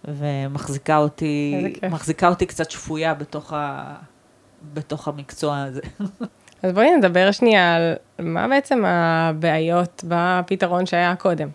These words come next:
Speaker 2: לפני שההוויה הוקמה והתרוממה. אה, הפתרון שכולנו, רובנו גדלנו עליו, של להתחתן עם רב, בטקס סטנדרטי, אה, ברבנות.
Speaker 1: אוקיי. קודם כל, חשוב לי,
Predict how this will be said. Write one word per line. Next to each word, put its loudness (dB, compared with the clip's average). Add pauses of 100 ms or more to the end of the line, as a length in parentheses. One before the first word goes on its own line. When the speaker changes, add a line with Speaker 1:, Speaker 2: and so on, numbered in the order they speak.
(120)
Speaker 2:
לפני 0
שההוויה 0
הוקמה 0
והתרוממה. 0 (580)
אה, 0 (600)
הפתרון -2
שכולנו, 4
רובנו 6
גדלנו 4
עליו, 4
של -2
להתחתן 2
עם 0
רב, 4
בטקס -2
סטנדרטי, 0
אה, -4
ברבנות. 0 (840)
Speaker 1:
אוקיי. -8 (760)
קודם 4
כל, 6 (380)
חשוב -4
לי, 2